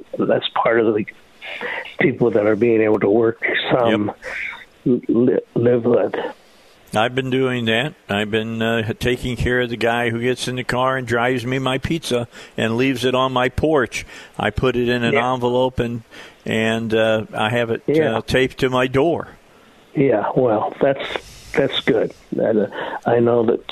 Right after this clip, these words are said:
Speaker 1: a lot of people may not be able to afford that right now, but, uh, the other thing is that, you know, watch out when those first relief checks come out.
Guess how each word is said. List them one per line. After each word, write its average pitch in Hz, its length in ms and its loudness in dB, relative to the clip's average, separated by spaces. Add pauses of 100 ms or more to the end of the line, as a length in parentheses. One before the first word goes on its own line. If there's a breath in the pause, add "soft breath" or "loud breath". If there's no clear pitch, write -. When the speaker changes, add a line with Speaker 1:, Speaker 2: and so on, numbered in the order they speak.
Speaker 1:
a - 100 2
lot 120 380 2
of - 80 -2
people 113 320 2
may 123 160 4
not 117 260 2
be 120 160 4
able 113 140 2
to 110 200 2
afford 123 300 2
that 113 180 2
right 107 240 4
now, 113 320 2
but, - 140 0 (460 loud breath)
uh, 110 100 4
the 110 180 2
other 143 220 4
thing 117 240 2
is 113 160 2
that, 123 220 2
you 131 140 2
know, 107 120 0
watch 123 400 2
out 127 340 2
when 117 200 2
those 113 280 0
first 131 220 2 (180)
relief 123 360 2 (140)
checks - 240 0 (100)
come 120 180 2
out. 120 260 2